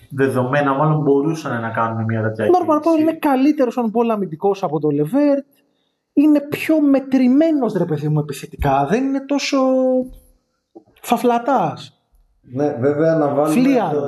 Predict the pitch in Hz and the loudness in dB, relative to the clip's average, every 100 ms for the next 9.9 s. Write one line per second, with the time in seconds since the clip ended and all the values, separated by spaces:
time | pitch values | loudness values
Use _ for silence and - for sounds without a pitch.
0 | 135 135 143 - 113 123 123 127 131 131 | -6 -4 -4 -2 -6 -6 -2 0 0 -2
1 | 131 - 117 113 117 - 101 101 - _ | -4 -6 -2 -2 -4 -8 -8 -8 -14 _
2 | _ _ _ _ _ _ _ _ _ _ | _ _ _ _ _ _ _ _ _ _
3 | _ _ _ _ _ _ _ _ _ _ | _ _ _ _ _ _ _ _ _ _
4 | 127 123 117 120 - 117 117 107 95 98 | -2 -2 0 -2 0 2 2 0 -2 -2
5 | 90 98 101 98 110 120 127 120 113 117 | -2 -2 -2 -2 -2 0 0 0 0 0
6 | 107 107 120 - - - 139 139 143 113 | 0 -2 -4 -12 -10 -2 2 2 0 0
7 | 113 110 107 107 104 101 - 98 95 98 | -2 -2 -2 -2 -2 -2 -4 -8 -8 -10
8 | - - - - - 98 98 104 95 98 | -14 -16 -20 -20 -12 -4 -2 2 2 2
9 | 107 95 - - 120 131 135 135 | 0 -2 -8 -6 0 2 4 4